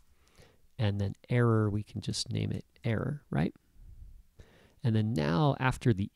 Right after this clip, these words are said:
in, you know, after the word, the keyword in, our, our code, this, these are the parameters going into our function. And then after in, we're gonna use those parameters in the code block here, okay?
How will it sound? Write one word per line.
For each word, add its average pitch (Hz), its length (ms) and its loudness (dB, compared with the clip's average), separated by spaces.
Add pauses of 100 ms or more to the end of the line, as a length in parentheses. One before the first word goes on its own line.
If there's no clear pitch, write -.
in, 117 500 2 (560)
you 107 140 0
know, 101 80 0
after 104 200 -4
the 110 100 0
word, 101 220 2 (260)
the 117 60 -2
keyword 113 540 0
in, 139 380 2 (100)
our, 101 340 2
our 98 120 -2
code, 110 440 -2
this, 117 220 2
these 127 240 4
are - 20 6
the 110 80 6
parameters 110 520 2
going 110 300 2
into 135 360 2
our 113 80 6
function. 110 640 0
And 107 120 -2
then 101 180 -2
after 107 320 -4 (140)
in, 123 440 2 (460)
we're 123 80 2
gonna 104 140 2
use 110 260 2
those 113 220 6
parameters 107 640 2
in 113 220 2
the 104 80 0
code 107 360 0
block - 300 -2
here, - 320 -4 (320)
okay? 151 280 0